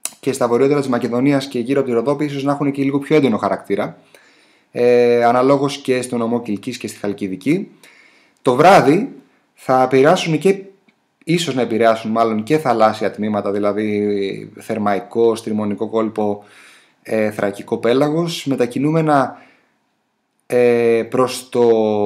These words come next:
προς την Ανατολική Θεσσαλία, τη Μαγνησία και ίσως και τη Βόρεια Εύβοια, όπου θα έχουμε κάποιες παροδικές βροχές και κάποιες κατε-,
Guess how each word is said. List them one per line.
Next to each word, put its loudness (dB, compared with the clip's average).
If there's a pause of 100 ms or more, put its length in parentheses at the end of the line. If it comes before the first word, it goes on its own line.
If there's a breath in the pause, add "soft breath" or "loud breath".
(420)
προς -2
την -4
Ανατολική 0
Θεσσαλία, 0
τη -4
Μαγνησία 0
και -2
ίσως -8
και -8
τη -6
Βόρεια 0
Εύβοια, 0
όπου -4
θα -4
έχουμε -4
κάποιες -2
παροδικές -4
βροχές -10
και -10
κάποιες -2
κατε-, -8